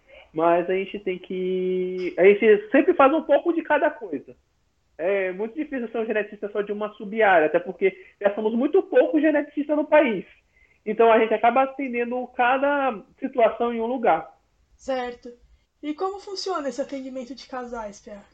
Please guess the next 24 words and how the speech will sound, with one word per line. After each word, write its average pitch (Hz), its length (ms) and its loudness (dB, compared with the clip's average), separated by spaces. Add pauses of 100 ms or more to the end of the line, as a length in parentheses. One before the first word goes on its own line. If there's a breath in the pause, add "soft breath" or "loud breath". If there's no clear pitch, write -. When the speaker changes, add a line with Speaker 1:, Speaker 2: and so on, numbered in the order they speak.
(600)
Speaker 2:
Quem 214 120 -18
tiver 220 220 -18
interesse, 240 560 -8
como 254 200 -16
funciona? 240 340 -18 (680)
Speaker 1:
O 202 220 6
aconselhamento 220 560 2
genético 185 1000 0
de 185 80 -10
casais, 175 520 4
ou 165 140 0
pré-concepção, 196 1120 -2 (280)
é 170 60 4
exatamente 262 460 2
assim. 277 260 0
É 175 80 -4
um 202 100 -4
casal 220 720 0 (300)
que - 80 -16
procura 220 680 -2
por 202 480 0
avaliação 170 460 0
de 156 100 -12
geneticista, 165 800 2